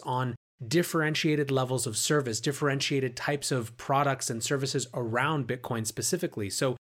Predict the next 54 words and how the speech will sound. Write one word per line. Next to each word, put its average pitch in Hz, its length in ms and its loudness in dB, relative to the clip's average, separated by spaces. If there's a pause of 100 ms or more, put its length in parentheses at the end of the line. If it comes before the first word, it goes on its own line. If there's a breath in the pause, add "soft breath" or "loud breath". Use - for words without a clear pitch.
(180)
this 139 120 2
Bitcoin-only 190 640 4
service 151 440 0
movement, 120 260 0
I 117 60 0
think, 127 200 -2
is 120 140 -4
hugely 170 640 2
valuable 127 440 2
for 135 160 0
the 120 120 0
quality 139 720 2
of 120 260 -2 (240)
the 139 100 4
experience 143 540 2
for 135 100 -2
people 120 300 -2
who 120 120 2
have 113 140 -2
come 107 180 -2
into 110 220 -2
the 107 140 0
industry. 190 440 0 (320)
But 156 80 2
when 170 120 4
it 180 100 -2
comes 247 260 2
to 233 80 0
getting 170 220 4
onboarded, 131 560 4
if 139 200 -2
you 156 140 4
don't 160 280 2
happen 170 320 0
to 127 60 0
find 147 280 0
your 135 100 4
way 139 200 4
to 139 160 -2
one 120 160 0
of 123 80 -2
those 120 280 0
comparatively 139 680 2
smaller 120 340 -2
companies 113 480 -4
now, 143 360 4 (300)
you 185 280 0
also 196 400 2
have 143 420 0
Square's 135 580 0
Cash - 520 -2
App, 104 240 -4
which 135 180 -2
is 127 180 0